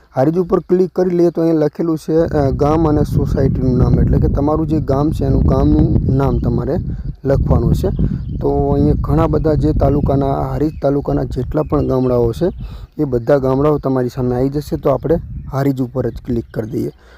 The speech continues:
તો આ ત્રણ થઈ ગયું કમ્પ્લીટ line to line. તો અહીંયા એક ઓપ્શન છે મિત્રો સો, તો આપણે સો ઉપર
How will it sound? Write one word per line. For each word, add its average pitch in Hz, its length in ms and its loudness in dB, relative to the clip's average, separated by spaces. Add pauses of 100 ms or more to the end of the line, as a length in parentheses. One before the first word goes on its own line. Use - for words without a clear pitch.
(160)
તો 139 80 2
આ 135 40 4
ત્રણ 143 300 2
થઈ 156 200 0
ગયું 160 160 -2
કમ્પ્લીટ 156 360 0
line 143 320 0
to 147 140 0
line. 151 160 0
તો 151 120 -2
અહીંયા 147 220 4
એક 165 200 -2
ઓપ્શન 156 360 -4
છે 160 140 -2
મિત્રો 147 360 -2 (220)
સો, 123 200 0 (460)
તો 139 80 -2
આપણે 135 260 -2
સો - 220 -2
ઉપર 139 340 0